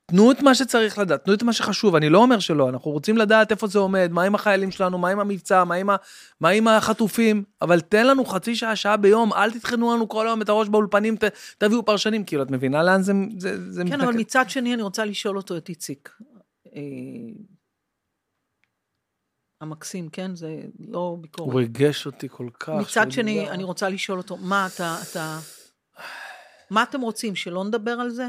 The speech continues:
Speaker 2: שכאילו, אנחנו כולנו
Speaker 1: אבל כמה,
Speaker 2: נמצאים
Speaker 1: כמה, צופית,
Speaker 2: כמה
Speaker 1: כמה?
Speaker 2: שצריך, כמה שצריך, אני יודעת.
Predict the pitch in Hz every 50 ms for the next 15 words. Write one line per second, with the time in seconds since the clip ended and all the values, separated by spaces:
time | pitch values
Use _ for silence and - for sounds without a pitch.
0 | 220 - _ - - - 170 - - 185 _ - 190 170 170 175 170 170 170 -
1 | - 180 - - - 185 180 190 220 226 - 240 247 190 190 214 226 220 202 226
2 | 233 226 180 196 185 156 - 135 - - 180 170 - - 285 320 359 - - -
3 | 349 302 294 311 262 - - - _ _ _ _ _ _ - - 277 349 392 359
4 | - - - 370 349 330 - _ _ _ _ - 185 196 170 160 160 214 233 226
5 | - -